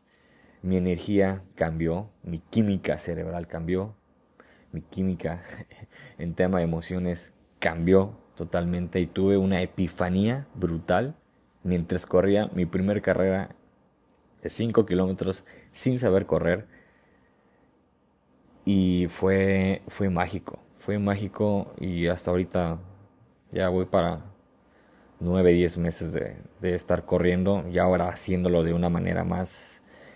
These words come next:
en forma, desarrollada, desarrollada, perdón, eh, con una programación, con un ent-, entrenamiento específico,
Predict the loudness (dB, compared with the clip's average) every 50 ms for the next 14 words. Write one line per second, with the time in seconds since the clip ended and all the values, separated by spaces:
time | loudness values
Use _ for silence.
0 | -20 _ _ _ -6 -4 -4 -4 -4 -2 0 2 4 4 4 4 2 0 -2 -4
1 | -10 -10 -8 -6 -6 -2 -2 -2 0 0 0 2 4 4 4 4 2 0 -2 -4
2 | -8 -14 _ _ -10 -8 -2 0 2 2 4 2 2 4 2 2 2 0 -2 -2
3 | -2 -2 -2 -4 -6 -10 -18 _ _ _ _ _ _ _ _ _ _ _ _ _
4 | _ _ _ -8 -6 -4 -2 -2 -2 -2 -4 -6 -6 -4 -2 0 2 2 2 2
5 | 2 2 2 2 2 0 0 -2 -4 -4 -4 -4 -4 -2 0 0 2 2 2 0
6 | 0 -2 -4 -2 -2 -2 -2 -2 -2 -2 -4 -4 -6 -8 -4 -4 -4 -2 -2 -6
7 | -6 -8 -10 -12 -8 -4 -4 -2 -4 -4